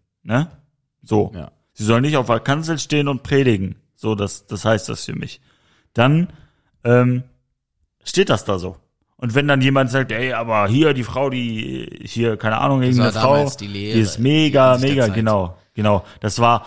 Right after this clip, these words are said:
Speaker 1: auch nur für diese Gemeinde, weil diese Gemeinde ein Problem damit hat, dann würde ich sagen, "Nein, sorry, aber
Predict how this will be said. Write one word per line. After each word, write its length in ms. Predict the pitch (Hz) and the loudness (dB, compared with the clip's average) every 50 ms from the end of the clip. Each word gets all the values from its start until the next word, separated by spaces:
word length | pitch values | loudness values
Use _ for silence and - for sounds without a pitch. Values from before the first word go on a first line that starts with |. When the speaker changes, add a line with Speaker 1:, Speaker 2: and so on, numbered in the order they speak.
| - - | -6 -4
Speaker 1:
auch 180 | - 123 104 104 | -2 -2 0 2
nur 160 | 120 127 117 | 2 2 2
für 180 | - - 117 110 | 4 2 2 2
diese 280 | 120 165 175 180 175 | 2 2 2 0 0
Gemeinde, 420 | 143 160 151 156 156 160 156 139 113 | 0 2 2 2 2 2 2 2 2
weil 120 | 117 117 | 2 2
diese 240 | 117 131 123 127 123 | 2 0 0 0 0
Gemeinde 340 | 110 117 113 113 113 113 117 | 2 2 2 2 2 0 0
ein 120 | 120 110 | -2 -2
Problem 440 | - - 120 110 117 151 160 160 143 | -2 -2 -2 0 0 0 0 0 0
damit 260 | 127 113 107 104 - | 2 2 2 0 0
hat, 220 | 120 135 135 - - - - - - - | 0 -2 -2 -4 -10 -20 -20 -20 -20 -12
dann 160 | - 110 104 104 | -8 -6 -4 -2
würde 120 | 110 107 | -2 -2
ich 80 | 104 - | -2 0
sagen, 320 | - 113 117 123 123 120 - - | 0 2 2 2 0 -4 -4 0
"Nein, 240 | 101 101 107 110 | 2 2 2 2
sorry, 480 | 101 - - 107 101 92 101 113 139 - - _ _ _ _ _ _ _ _ _ _ _ _ _ _ _ | 0 0 0 0 2 2 2 0 0 -2 -6 _ _ _ _ _ _ _ _ _ _ _ _ _ _ _
aber 680 | - 107 101 101 104 101 101 101 - - _ _ _ | -2 0 2 4 4 4 2 2 -2 -8 _ _ _